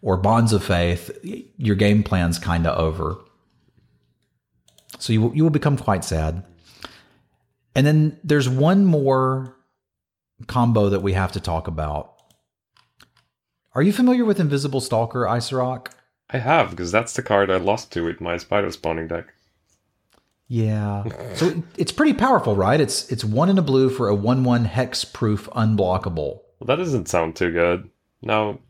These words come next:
Speaker 2: why, why would that be a good card?
Speaker 1: That would be a good card because there's equipment in this set. Um, one of them at uncommon just makes that unbeatable. It's called Butcher's Cleaver. It's three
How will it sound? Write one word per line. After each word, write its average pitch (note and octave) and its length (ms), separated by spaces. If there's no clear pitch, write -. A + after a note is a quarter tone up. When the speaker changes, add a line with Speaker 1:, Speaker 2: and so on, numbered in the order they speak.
Speaker 2:
why, A2+ 200
why G#2+ 160
would B2 180
that A#2+ 180
be B2+ 80
a B2 80
good B2+ 240
card? E2+ 340
Speaker 1:
That F3 120
would B3+ 140
be C4 120
a A3+ 40
good G3+ 160
card F3 240
because C#3 240
there's A#2+ 180
equipment D3 500
in A2 140
this G#2 180
set. F2+ 520
Um, F2+ 640
one B2 520
of C3 200
them G#2 240
at G2 200
uncommon G#2 880
just A2+ 220
makes B2+ 220
that A2+ 140
unbeatable. G2 640
It's - 140
called G2+ 300
Butcher's E3 340
Cleaver. F2+ 580
It's A#2 260
three B2 760